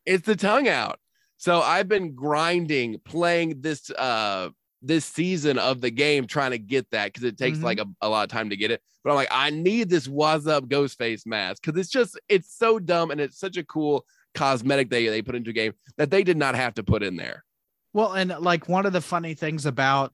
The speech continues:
Speaker 2: the, uh, Ghostface smoking weed throughout the movie is he gets more and more that, that fucked up face. Like, he's,
Speaker 1: Yeah.
Speaker 2: he's, he's got the smile or he's got the tongue out and his eyes are more high.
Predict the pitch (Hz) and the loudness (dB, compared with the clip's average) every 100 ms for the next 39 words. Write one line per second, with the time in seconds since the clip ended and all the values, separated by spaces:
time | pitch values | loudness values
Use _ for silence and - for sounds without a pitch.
0 | - 143 - 135 143 143 - 139 135 - | -6 -6 -6 -2 0 0 0 -4 -4 -4
1 | 143 139 139 123 123 139 131 135 131 123 | -2 -2 -4 -6 -4 -4 -2 -4 -4 -4
2 | 127 147 127 123 120 131 127 147 151 143 | -2 -2 -2 -4 -6 -6 -6 -4 -4 0
3 | 160 - - _ - - _ - 143 156 | -2 -2 -18 _ -20 -20 _ -6 0 2
4 | 160 147 135 143 147 139 131 - _ 143 | 2 2 0 2 0 0 -4 -6 _ -8
5 | 139 131 - - 156 151 - - 139 - | -4 -6 -8 -4 0 0 -2 0 0 0
6 | - - 151 127 101 - 139 131 135 143 | -6 -2 0 0 -4 -6 -4 -2 -2 2
7 | 156 147 117 - - - 170 151 135 - | 4 4 0 -8 -10 0 2 2 0 0
8 | 160 143 160 156 156 - 139 127 143 147 | 0 0 2 2 0 -2 -4 -4 -4 2
9 | 147 151 151 151 151 147 131 131 135 120 | 4 4 2 0 -2 -4 -4 -4 -4 -2
10 | 143 139 135 - 151 151 147 143 143 127 | -4 -2 -6 -2 0 0 2 2 2 0
11 | 131 131 120 113 131 143 131 135 123 127 | -4 -6 -4 2 4 4 2 -2 -4 -2
12 | 131 135 123 135 135 131 131 139 | -2 -2 -2 -2 -2 -2 -4 -8